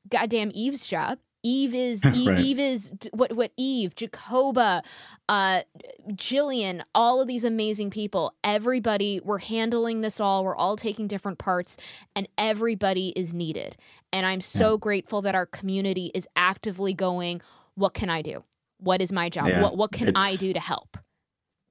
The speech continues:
Speaker 2: It's an awesome feeling. Well, you, you've said it again. I, I don't need to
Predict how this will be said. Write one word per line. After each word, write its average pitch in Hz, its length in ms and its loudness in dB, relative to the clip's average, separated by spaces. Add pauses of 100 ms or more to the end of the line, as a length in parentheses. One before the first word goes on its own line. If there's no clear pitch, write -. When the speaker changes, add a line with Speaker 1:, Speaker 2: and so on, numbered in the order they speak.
(380)
Speaker 2:
It's 101 140 2
an 104 60 6
awesome 98 280 2
feeling. 87 440 0
Well, 90 320 2 (300)
you, 104 200 2
you've 98 240 0
said 95 180 4
it 92 80 4
again. 90 240 2
I, 90 160 0
I 104 40 -2
don't 95 140 2
need 92 140 2
to 92 240 0